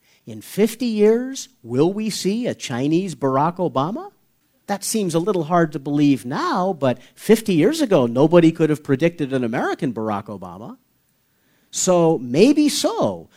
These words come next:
You do have hundreds of little children in Guangzhou now who are half African, half Chinese. And that may be the future.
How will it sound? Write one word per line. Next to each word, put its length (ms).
You 180
do 280
have 400
hundreds 920
of 220
little 320
children 680
in 520
Guangzhou 640
now 460
who 180
are 160
half 340
African, 460
half 260
Chinese. 720
And 420
that 400
may 460
be 260
the 140
future. 540